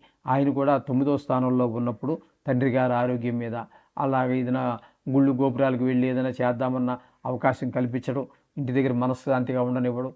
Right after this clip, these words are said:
తండ్రి గారి ఆరోగ్య విషయంలో మరీ ఇబ్బంది పెట్టేటువంటి అవకాశం ఉంటుంది. కాబట్టి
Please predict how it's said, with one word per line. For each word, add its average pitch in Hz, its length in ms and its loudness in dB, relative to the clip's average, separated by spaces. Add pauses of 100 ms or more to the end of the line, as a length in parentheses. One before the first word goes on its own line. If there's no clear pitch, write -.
(260)
తండ్రి 131 200 -2
గారి 123 180 0
ఆరోగ్య 127 300 0
విషయంలో 127 300 -2
మరీ 120 200 0
ఇబ్బంది 127 320 0
పెట్టేటువంటి 117 460 -4
అవకాశం 117 360 -8
ఉంటుంది. 110 300 -14 (380)
కాబట్టి 139 580 2